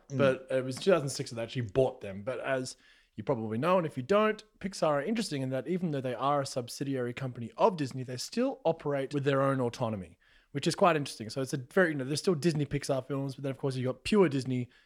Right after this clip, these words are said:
Speaker 2: films and also animated, of course, Frozen and Tangled and Big Hero Six. These are all Disney films,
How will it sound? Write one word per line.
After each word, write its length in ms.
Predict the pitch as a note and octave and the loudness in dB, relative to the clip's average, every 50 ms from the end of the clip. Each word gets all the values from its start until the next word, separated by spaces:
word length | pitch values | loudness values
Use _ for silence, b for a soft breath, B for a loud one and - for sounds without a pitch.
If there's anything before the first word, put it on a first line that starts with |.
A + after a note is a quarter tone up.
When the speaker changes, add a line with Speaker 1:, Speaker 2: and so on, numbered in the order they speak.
| b b | b b
Speaker 2:
films 340 | _ - C3+ C3 B2+ B2+ B2+ | _ 0 0 2 0 0 -2
and 100 | C#3+ D3 D3+ | -4 -2 -2
also 200 | E3 D3+ D#3 C3 | -2 -2 0 -2
animated, 380 | C3 B2 A#2+ A#2+ A#2 A#2 B2+ | -2 -2 -2 -4 -4 -6 -8
of 80 | C3+ - | -8 -6
course, 240 | - A#2+ B2 - - _ - - - | -4 -4 -4 -6 -8 _ -20 -20 -20
Frozen 640 | - - - - C3+ B2+ B2+ A#2 A#2+ A#2+ B2 C3 A#2+ - b b b b b b b b b | -20 -4 2 4 4 6 4 4 2 0 0 0 -2 -6 b b b b b b b b b
and 500 | - A#2 A#2 A#2+ A#2 A2+ A2+ - - - _ _ _ - - | -4 -4 -2 -2 -2 -4 -6 -8 -10 -16 _ _ _ -14 -8
Tangled 560 | - - C#3+ C3+ C3 A#2+ A#2+ A#2+ A#2+ B2+ A2+ | -4 -2 -2 -2 -2 -2 -2 -4 -4 -4 -6
and 120 | A2 A2 - b b b b | -8 -10 -12 b b b b
Big 140 | C#3+ C3+ | -4 -2
Hero 220 | - C#3 B2+ B2+ B2+ | -2 0 0 0 0
Six. 420 | B2 - - A#2 A#2+ - - - | -2 -4 -6 -6 -6 -6 -8 -6
These 160 | - D#3 C#3+ D#3 | -4 -2 0 0
are 40 | C3+ | 2
all 140 | C#3 C3 | 0 0
Disney 380 | A#2+ - - F3 D#3 C#3 C3+ C3+ | 0 2 2 2 2 2 0 -2
films, 520 | B2 - C3 B2 A#2 B2 D3+ G3+ - - | -2 -2 -4 -4 -4 -4 -6 -8 -10 -12